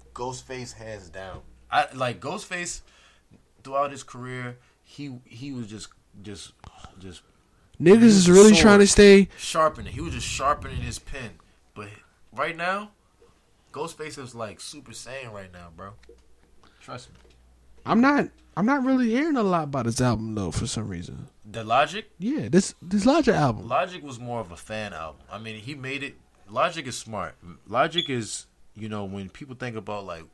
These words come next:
Speaker 1: white appropriation and, you know, a lot of the rappers that, you know, the, you know, some of the, the the, the,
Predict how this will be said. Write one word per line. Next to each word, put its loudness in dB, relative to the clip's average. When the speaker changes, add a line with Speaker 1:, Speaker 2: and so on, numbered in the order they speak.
Speaker 1:
white -10
appropriation -14
and, -20
you -20
know, -20
a -20
lot -8
of -18
the -20
rappers -10
that, -16
you -20
know, -20
the, -20
you -18
know, -20
some -14
of -14
the, -16
the -16
the, -18
the, -20